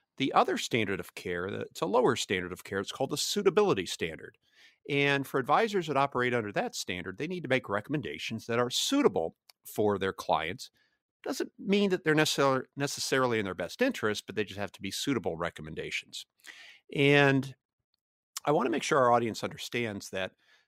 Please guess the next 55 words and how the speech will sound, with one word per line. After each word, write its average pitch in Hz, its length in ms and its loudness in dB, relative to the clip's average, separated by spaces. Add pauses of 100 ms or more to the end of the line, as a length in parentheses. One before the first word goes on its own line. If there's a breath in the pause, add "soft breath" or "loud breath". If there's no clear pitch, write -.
(120)
just - 180 -6
because 147 600 2
maybe 127 200 2
an 110 100 2
advisor 104 680 0
is 95 160 -6
working 104 560 -2 (140)
under 104 240 -8
that 92 240 -4
suitability 107 640 0
standard 90 420 -2
of - 140 -16
care, 85 340 -6
that 262 120 -2
doesn't 226 280 0
mean 123 280 4
that 101 120 0 (100)
they've 95 380 -2
been 92 180 -6
relegated 95 600 0
to 85 80 -2
that, 87 400 0
you 117 60 2
know, 110 120 4
because, 98 540 -2 (380 soft breath)
uh, 95 260 -2
maybe 107 300 0
they, 95 400 2 (340)
uh, 90 280 -2 (380)
uh, 113 120 -10 (180)
uh, - 80 -8 (260)
haven't 120 320 2
been 113 140 4
able 110 160 4
to - 80 -2
pass - 300 0
some 101 180 -4
tests, - 480 -2
or 101 220 -4
maybe 107 240 -4
they 104 120 -2
don't 107 300 -2
know 113 220 6
as 92 160 0
much, 85 420 -4
or 95 160 -2
that 98 160 -6
they're 87 140 -8
bad 104 360 0
people. - 360 -4
It's - 160 -12
nothing 180 280 4
<laughs> 143 120 6
like - 160 -4
that. 101 260 0